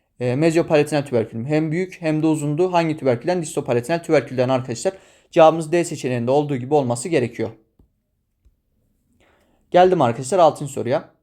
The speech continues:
Şöyle kalemimi alayım arkadaşlar. Maksiler ikinci molar dişin meziyal yüzeyi hakkında verilen bilgilerden hangisi yanlıştır demiş arkadaşlar.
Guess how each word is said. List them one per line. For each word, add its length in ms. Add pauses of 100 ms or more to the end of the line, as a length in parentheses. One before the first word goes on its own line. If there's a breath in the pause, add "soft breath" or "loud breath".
(460)
Şöyle 300
kalemimi 420
alayım 220
arkadaşlar. 340
Maksiler 440
ikinci 220
molar 300
dişin 320 (220 soft breath)
meziyal 300
yüzeyi 220
hakkında 320
verilen 280
bilgilerden 480 (180 soft breath)
hangisi 380
yanlıştır 400
demiş 220
arkadaşlar. 400